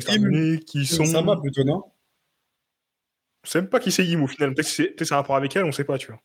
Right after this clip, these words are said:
Speaker 2: Mais c'est
Speaker 1: Ouais,
Speaker 2: vraiment
Speaker 1: j'avoue.
Speaker 2: le siècle oublié, qui était le peuple qui s'est fait exterminer. Est-ce que c'est le
Speaker 1: Ouais.
Speaker 2: Est-ce que c'est le peuple ?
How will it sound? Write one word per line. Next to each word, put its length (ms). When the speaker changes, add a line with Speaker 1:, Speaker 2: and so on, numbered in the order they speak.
Speaker 2:
Mais 60
c'est 60
Speaker 1:
Ouais, 100
Speaker 2:
vraiment 140
Speaker 1:
j'avoue. 380
Speaker 2:
le 60
siècle 260
oublié, 480
qui 180
était 180
le 120
peuple 200
qui 60
s'est 80
fait 60
exterminer. 580
Est-ce 100
que 80
c'est 140
le 60
Speaker 1:
Ouais. 260
Speaker 2:
Est-ce 100
que 60
c'est 100
le 80
peuple ? 260